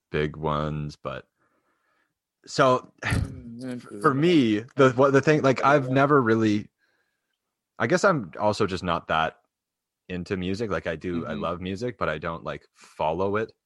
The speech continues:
Speaker 2: Yeah.
Speaker 1: much. Um, and I've never really cared about the Grammys, but to me, the, like, all you need to know about the Grammys is that Kanye won a Grammy for Jesus Is King.
Speaker 2: <laughs> Yeah, I saw that.
Speaker 1: Like,
Speaker 2: I saw
Speaker 1: that's,
Speaker 2: that.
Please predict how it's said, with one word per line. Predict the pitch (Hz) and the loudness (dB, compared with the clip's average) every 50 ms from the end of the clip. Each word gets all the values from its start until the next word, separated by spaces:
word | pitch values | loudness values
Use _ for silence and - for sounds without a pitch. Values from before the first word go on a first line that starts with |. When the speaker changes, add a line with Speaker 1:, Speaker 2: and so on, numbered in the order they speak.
| _ _ 113 | _ _ -2
Speaker 2:
Yeah. | 123 120 117 107 98 98 - _ _ _ _ _ _ _ _ _ _ _ _ _ _ _ _ _ _ - | 0 2 2 2 0 -2 -6 _ _ _ _ _ _ _ _ _ _ _ _ _ _ _ _ _ _ -8
Speaker 1:
much. | 110 110 120 120 - - - - | -6 -6 -6 -6 -8 -14 -12 -8
Um, | 92 92 90 90 90 90 87 85 80 _ _ - | -6 -4 -2 -2 -2 -2 -4 -6 -8 _ _ -14
and | 107 107 104 - | -12 -12 -10 -10
I've | 76 117 110 110 - 120 | -10 -10 -12 -10 -10 -8
never | 131 135 143 151 120 | -6 -4 -2 -4 -4
really | - 123 123 120 113 | -4 -4 -6 -4 -2
cared | - 127 123 | 0 0 2
about | 117 117 98 | 2 2 0
the | 90 | 0
Grammys, | 90 92 90 92 92 85 - | 0 0 0 0 -2 -2 0
but | 101 92 - - _ _ _ _ _ _ _ _ _ _ _ _ _ _ _ | 0 -2 -2 -2 _ _ _ _ _ _ _ _ _ _ _ _ _ _ _
to | - 113 | -2 0
me, | 110 127 143 151 151 | 2 4 4 4 4
the, | 127 123 113 - - - | 4 4 0 0 -2 -6
like, | 113 113 101 101 - - _ _ _ _ - | 0 0 0 0 0 -4 _ _ _ _ 2
all | 143 160 190 | 4 4 6
you | 190 | 6
need | 175 170 135 | 6 4 4
to | 135 | 4
know | 120 127 131 | 6 6 6
about | 127 107 127 117 104 | 8 8 6 4 6
the | 120 104 | 4 4
Grammys | 104 110 107 104 101 98 95 - | 4 4 4 4 4 2 2 2
is | 104 101 98 - | 2 2 2 2
that | 107 95 - - | 0 0 0 0
Kanye | - 110 110 113 113 117 113 110 | 0 2 2 2 2 2 2 2
won | 101 104 104 98 | 4 4 2 2
a | 92 | 2
Grammy | 82 98 98 95 95 90 87 85 | 2 2 2 2 2 2 -2 -4
for | - - 92 87 | -4 -2 -2 -2
Jesus | 80 - 95 87 80 80 - - | -2 -2 -4 -4 -4 -6 -10 -10
Is | 78 - | -12 -12
King. | - - 69 67 - - _ | -10 -10 -12 -12 -12 -20 _
Speaker 2:
<laughs> | _ _ _ _ - | _ _ _ _ 2
Yeah, | 165 208 240 269 277 214 294 302 277 - 311 302 277 202 226 294 - 427 - - | 6 8 10 10 10 10 8 8 8 8 8 6 6 6 4 6 8 8 8 8
I | 226 214 226 | 8 8 6
saw | 214 - - 233 240 247 233 | 6 4 4 6 8 8 8
that. | 180 160 139 127 117 107 - | 8 6 6 4 4 2 2
Speaker 1:
Like, | 143 135 151 | 4 4 4
Speaker 2:
I | 175 170 | 4 4
saw | - 151 170 | 6 6 8
Speaker 1:
that's, | 190 175 | 8 6
Speaker 2:
that. | 147 131 120 110 | 4 2 0 0